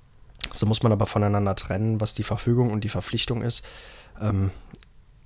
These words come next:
der Kaufvertrag ist eben die Verpflichtung, etwas zu tun, und die Verfügung ist dabei die, die Übereignung der Sache. Ähm, wäre der Kaufvertrag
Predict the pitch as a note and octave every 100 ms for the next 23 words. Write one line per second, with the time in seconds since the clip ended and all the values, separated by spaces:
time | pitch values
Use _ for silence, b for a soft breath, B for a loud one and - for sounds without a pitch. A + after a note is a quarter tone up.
0 | - - - - - A2 A#2+ A2+ G#2 G2+
1 | - G2+ A2 G#2+ - - - G#2 C3 -
2 | C3 B2+ A2 - A#2 - - A2 - B2
3 | C3 B2+ G#2+ G#2 F#2 - A#2 A#2 A#2+ A2+
4 | B B B B A2 - G2+ G2 G2 G2+
5 | F#2+ F#2+ F#2+ G#2+ F#2 - F2 F#2+ - G#2
6 | F#2+ G#2 G2+ - - - - - G#2+ -
7 | - - - A2+ - - - - - B
8 | B B B B B B B B B B
9 | - - - - A#2+ A#2 A#2 A#2+ A#2 A#2+
10 | A#2+ - - - - - - - - -
11 | - - A2+ G#2+ C3+ E3+ F3 F3 A#2+ A2
12 | - G#2+ F3+ - D3 - - G2+ F2+ F2+
13 | - -